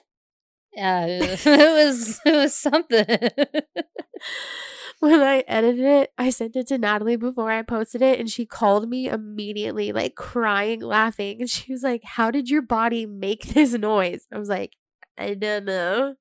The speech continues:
Speaker 2: I really don't know." I didn't stand a chance without getting some kind of video like that.
Speaker 1: It was like a flute?
Speaker 2: It was like a recorder. It was like I was trying to, like, sound like hot cross buns.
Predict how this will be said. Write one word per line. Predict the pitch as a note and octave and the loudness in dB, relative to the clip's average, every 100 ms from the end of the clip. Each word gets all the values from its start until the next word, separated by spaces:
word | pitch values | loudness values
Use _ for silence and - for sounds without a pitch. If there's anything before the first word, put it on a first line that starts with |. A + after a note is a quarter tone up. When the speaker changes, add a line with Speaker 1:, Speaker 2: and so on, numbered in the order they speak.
| - | -2
Speaker 2:
I | |
really | A#3+ A#3+ A3 | 0 0 0
don't | G#3 G3 | -2 -4
know." | G3+ G3 G3+ A3+ A#3+ | -2 -2 -2 -4 -4
I | G3+ | -2
didn't | G#3+ A3 | -2 -2
stand | - G3+ F#3+ | -4 -6 -6
a | |
chance | - F#3+ F#3 - G#3 | -6 -4 -6 -8 -10
without | F#3+ F#3 F#3 - | -6 -4 -4 -6
getting | G#3 F#3+ F#3 | -4 -4 -4
some | - F#3+ | -6 -6
kind | F#3 F#3+ | -6 -6
of | |
video | F#3+ G3 G3 G3 | -6 -4 -2 -2
like | G3+ | -6
that. | G3+ D#3+ - - - | -6 -6 -8 -12 -20
Speaker 1:
It | A3 | -14
was | A3 | -10
like | G#3 | -8
a | F3+ | -10
flute? | - - G#3 G#3 C4 F4 F4+ | -14 -20 -8 -4 -2 -2 -6
Speaker 2:
It | _ _ | _ _
was | C#4 | -4
like | F#4+ G#4+ | 0 2
a | |
recorder. | G4 - - D#4+ D4 G3+ | 2 4 4 6 4 0
It | |
was | A3+ | -2
like | C#4+ | -2
I | D4 | 0
was | C#4 | 0
trying | D4 C#4 | 0 0
to, | B3 | 2
like, | A3+ - | 0 -2
sound | - B3 B3 | -6 -2 0
like | A#3+ | 0
hot | - A3+ - | 0 0 0
cross | - A#3+ A3 | 2 0 0
buns. | F#3+ G#3 A3 G3+ A3+ - | -2 0 0 -4 -8 -10